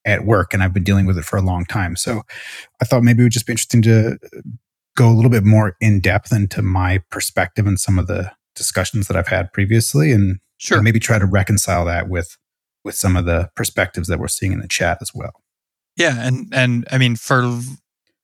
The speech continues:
Speaker 2: for the benefit of the listeners and for the people that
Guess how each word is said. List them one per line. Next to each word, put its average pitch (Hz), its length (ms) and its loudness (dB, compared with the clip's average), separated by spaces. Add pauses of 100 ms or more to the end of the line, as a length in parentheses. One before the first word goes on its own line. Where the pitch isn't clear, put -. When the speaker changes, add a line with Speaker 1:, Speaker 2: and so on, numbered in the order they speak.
(360)
Speaker 2:
for - 180 -2
the 120 220 -2 (100)
benefit 170 360 2
of 123 160 0
the 127 100 -2
listeners 127 460 0
and 117 160 -2
for 123 100 -2
the 117 80 -8
people 123 260 -4
that 113 260 -2